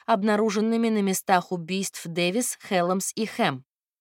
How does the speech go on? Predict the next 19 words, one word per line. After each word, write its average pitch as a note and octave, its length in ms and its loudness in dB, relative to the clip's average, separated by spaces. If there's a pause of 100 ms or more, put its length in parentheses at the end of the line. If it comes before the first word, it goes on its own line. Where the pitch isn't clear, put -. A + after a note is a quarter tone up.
(720)
Суд F#4+ 300 2
над D4+ 180 0
Спенсером C4 680 2
в A3 80 4
Арлингтоне D4+ 640 2
за A#3+ 140 0
изнасилование, A#3+ 880 0
убийство F#3+ 560 -4
и F#3 160 -2
ограбление E3+ 680 0
Такер B3+ 440 0 (320)
начался D4+ 580 0
одиннадцатого A3 640 0
июля G#3 580 0 (220)
тысяча C#4+ 320 0
девятьсот A3+ 480 -2
восемьдесят G3+ 580 -4
восьмого F3 420 -2
года. C#3 360 -4